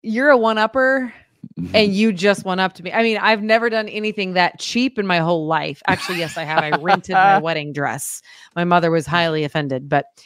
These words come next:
Speaker 1: I rented
Speaker 2: There
Speaker 1: my
Speaker 2: you go.
Speaker 1: wedding dress, so maybe I do win the cake act-, after all. But, um,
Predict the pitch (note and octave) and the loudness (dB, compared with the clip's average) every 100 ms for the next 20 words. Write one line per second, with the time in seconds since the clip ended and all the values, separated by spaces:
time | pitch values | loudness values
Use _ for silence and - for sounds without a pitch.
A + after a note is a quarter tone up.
0 | - - F3 F3 D#3 E3 E3 A#3+ A#3+ A3 | -10 -4 -4 -4 -6 -6 0 2 2 2
1 | G#3+ - G3+ G3 F#3 E3+ F3 F3 E3 E3 | 0 0 0 0 2 0 2 2 2 -2
2 | E3 E3+ D#3+ D#3+ D3+ - - - E3 D#3+ | -2 -2 0 -2 -4 -10 -16 -4 -2 -2
3 | D#3+ D#3 D#3 - _ _ _ G#3+ G#3+ - | -2 0 -2 -8 _ _ _ 2 4 4
4 | G3 F3+ F3 F3 | 2 0 -2 -8